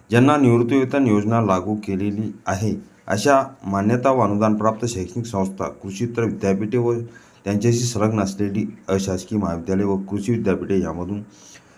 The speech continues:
सेवानिवृत्त झालेल्या ऐंशी वर्षे व त्या पुढील निवृत्ती वेतनधारक, कुटुंब निवृत्ती वेतनधारक यांना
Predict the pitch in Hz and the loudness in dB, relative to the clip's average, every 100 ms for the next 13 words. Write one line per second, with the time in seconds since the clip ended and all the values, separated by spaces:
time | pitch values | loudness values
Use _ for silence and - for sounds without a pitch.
0 | - 117 120 135 143 151 127 120 120 110 | 0 4 6 6 2 2 2 4 2 2
1 | 95 123 120 127 120 113 101 95 - _ | 0 2 2 2 0 0 0 -2 -8 _
2 | _ _ 104 117 117 - - - _ 104 | _ _ 2 4 4 -2 -12 -20 _ 2
3 | 107 127 127 131 123 135 117 117 117 110 | 4 4 4 2 4 2 2 0 0 0
4 | 120 113 104 101 101 98 113 92 92 95 | 2 4 2 2 -2 0 0 0 -2 -4
5 | 90 92 101 | -6 -4 -4